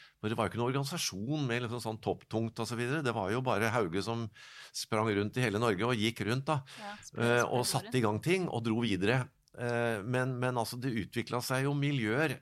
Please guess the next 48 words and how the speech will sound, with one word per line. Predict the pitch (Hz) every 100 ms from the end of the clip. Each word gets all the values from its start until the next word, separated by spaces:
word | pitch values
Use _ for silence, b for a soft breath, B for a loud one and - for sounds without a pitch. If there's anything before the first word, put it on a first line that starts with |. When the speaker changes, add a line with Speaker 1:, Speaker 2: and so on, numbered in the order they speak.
| 71
Speaker 1:
og | 73 120
de | 135
tolka | 139 143 87 85 98
jo | 131
litt, | 113 - -
eh, | 120 117 117 113 110 104 120
disse | 113 107
ideene | 104 120 104 87 95
litt | 117 101
forskjellig, | 120 110 107 147 143 -
Speaker 2:
Mm. | 233 220 196 196 113
Speaker 1:
naturlig | 156 151 - 101 107 165
nok | 165 - -
over | 113
hele | 139 117
landet, | 110 120 175 b b
når | 120
det | 127
ble | 113
så | 127
mange | 143 113
av | 87
de. | 87 175 b b -
Så | 127
Speaker 2:
Ja. |
Speaker 1:
de, | 123 131 123 76
de, | 104 120 123 120
mm, | 117 110 107 101 90 80 73 69 60 57 58
ja, | 90 -
utviklet | 104 85 104 98 110
seg | 135 147
jo |
litt | 110 101
i | 110
forskjellige | 117 101 90 110 120
retninger. | 104 135 175 104 b b b -
Og | -
det | 113 156
Speaker 2:
Mm. | 139
Speaker 1:
ble | 110 98
jo | 98 117
en | 120
liten | 120 120 113
utfordring | 101 104 101 104
for | 113
Hauge | 117 87
etter | 87
hvert | 110 104 -